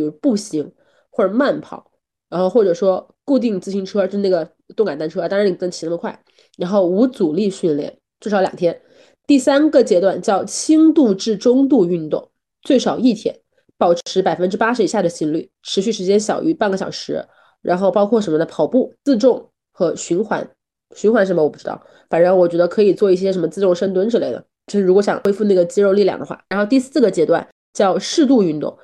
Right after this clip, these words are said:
最少持续一天，运动时心率小于百分之八十，持续时间小于四十五分钟，然后可以进行一些运动专项。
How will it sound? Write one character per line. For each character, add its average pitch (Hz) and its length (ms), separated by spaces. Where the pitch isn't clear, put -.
最 254 140
少 220 340
持 - 160
续 185 140
一 190 100
天， 180 380
运 233 160
动 208 140
时 202 280
心 233 240
率 247 240
小 180 160
于 160 80
百 170 140
分 180 100
之 185 60
八 208 160
十， - 240
持 - 200
续 226 180
时 190 140
间 202 180
小 208 180
于 - 60
四 247 220
十 208 160
五 180 100
分 156 160
钟， - 220
然 190 100
后 190 60
可 208 120
以 196 60
进 196 140
行 190 120
一 180 80
些 190 140
运 190 220
动 170 180
专 196 180
项。 208 220